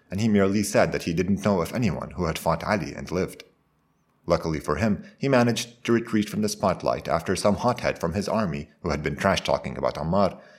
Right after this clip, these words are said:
said he'd relish the chance to fight Ali. It wasn't much of a fight.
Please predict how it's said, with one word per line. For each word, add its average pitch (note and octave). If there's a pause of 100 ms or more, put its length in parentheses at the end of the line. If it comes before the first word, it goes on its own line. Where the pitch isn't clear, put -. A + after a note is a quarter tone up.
(140)
said C3+
he'd B2+
relish A2+
the G#2
chance E2
to E2
fight -
Ali. F2 (1000)
It -
wasn't B2
much G#2+
of G#2
a A2
fight. D2